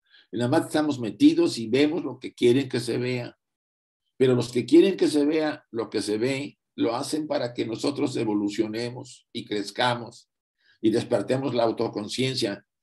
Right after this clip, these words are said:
y, y, y despertemos al Dios interior y nos convirtamos en esos dioses que somos.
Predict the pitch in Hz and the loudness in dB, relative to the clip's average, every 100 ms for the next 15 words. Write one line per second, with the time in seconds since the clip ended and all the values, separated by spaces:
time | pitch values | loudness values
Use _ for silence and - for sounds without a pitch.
0 | _ _ 117 - - 120 123 143 117 117 | _ _ 0 2 0 0 4 4 4 0
1 | 107 139 143 147 120 107 117 139 139 127 | 0 0 0 0 -2 0 0 0 -2 -4
2 | 120 110 135 135 127 - 101 92 - 123 | -4 -2 -2 -2 -6 -12 -14 -16 -6 -4
3 | 127 123 101 107 117 107 107 117 - - | -4 -4 -4 -4 -4 -2 2 2 0 -6
4 | - - 95 95 101 | -10 -6 -6 -8 -12